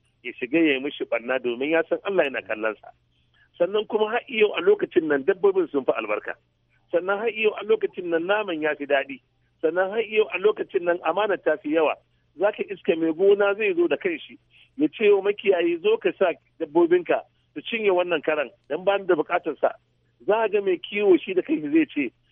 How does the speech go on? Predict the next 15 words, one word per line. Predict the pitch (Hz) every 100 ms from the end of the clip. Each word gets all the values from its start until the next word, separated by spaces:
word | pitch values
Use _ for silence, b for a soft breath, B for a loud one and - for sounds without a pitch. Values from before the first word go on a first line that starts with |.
| _
"Kai | 180 170
ga | 160 175
nono | 214 208 170
mun | 160 165
tatso | 175 170 170
maka, | 170 156 117
zo | 339
ka | 208 160
sha." | 135 - _ _ _ -
Wai | 185
duk | 190 247
a | 226
lokacin | 220 226 175 185 160
nan | 147
suwaye | - 190 180